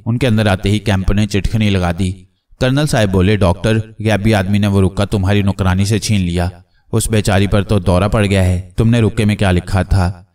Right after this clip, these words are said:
कैंप ने बैरिंग लिफाफा लाकर कर्नल साहब को दे दिया। कर्नल साहब खत पढ़कर बोले, "ओहो, मामला इतना खतरनाक हो गया।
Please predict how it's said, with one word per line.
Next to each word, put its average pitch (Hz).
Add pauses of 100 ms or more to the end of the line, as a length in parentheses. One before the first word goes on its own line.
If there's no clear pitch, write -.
(240)
कैंप 120
ने 127
बैरिंग 104
लिफाफा 98
लाकर 101
कर्नल 98
साहब 90
को 101
दे 87
दिया। 85 (220)
कर्नल 107
साहब 98
खत 104
पढ़कर 95
बोले, 92
"ओहो, 87 (240)
मामला 101
इतना 98
खतरनाक 98
हो 110
गया। 82